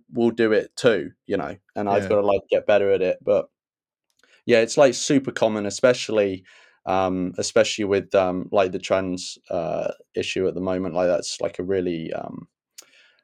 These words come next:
Speaker 1: like, uh,
Speaker 2: It's
Speaker 1: yeah,
Speaker 2: heated.
Speaker 1: there's a lot of, like, fire.
Speaker 2: Super heated, super heated. Well, I'm, I'm excited to get Buck on, uh, I think, to get into that. I think we'll be able to, I'll feel way more comfortable getting really deep into that with him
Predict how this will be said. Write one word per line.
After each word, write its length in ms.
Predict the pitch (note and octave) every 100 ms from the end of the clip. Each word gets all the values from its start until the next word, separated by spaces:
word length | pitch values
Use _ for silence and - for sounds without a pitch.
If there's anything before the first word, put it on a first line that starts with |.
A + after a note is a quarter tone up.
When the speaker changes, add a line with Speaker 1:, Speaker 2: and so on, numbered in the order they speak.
| _
Speaker 1:
like, 380 | - F2+ F2 -
uh, 340 | F#2 F2+ F2 E2+
Speaker 2:
It's 120 | -
Speaker 1:
yeah, 80 | D3+ G#2+
Speaker 2:
heated. 60 | A#2
Speaker 1:
there's 140 | -
a 40 | A2
lot 140 | G#2+
of, 60 | G2
like, 100 | G2 - A2
fire. 400 | G2+ F#2 E2 F2 _ -
Speaker 2:
Super 340 | - D3+ C3+
heated, 440 | A2+ A2+ G#2 F#2+ -
super 300 | - - F#2+
heated. 220 | G#2 G#2+ A#2
Well, 80 | C3+
I'm, 0 | D3+
I'm 120 | C#3
excited 360 | D3 - C#3+ C3
to 60 | -
get 140 | B2+
Buck 220 | A2+ A#2 A2
on, 260 | G#2 G2+ C3 _
uh, 300 | A2+ A2+ G#2 A2
I 20 |
think, 280 | - A2+ G2
to 100 | A2
get 140 | G#2+
into 220 | G#2+ G#2+
that. 240 | G#2 G2 - _ - _ -
I 100 | G#2+
think 200 | B2 A2+
we'll 100 | A2+
be 100 | A#2
able 140 | A2+ G#2
to, 340 | B2 A2 G#2 - _ _ _
I'll 100 | A#2
feel 240 | C3 C#3 B2+
way 160 | B2+
more 200 | B2 A#2
comfortable 480 | A2 A#2 A2+ A2+ A2
getting 260 | A2+ A2 A2
really 260 | A#2 A2+
deep 240 | G#2+ A2+ G#2
into 240 | A2 A2
that 140 | A#2 A#2
with 140 | B2
him 280 | B2 B2+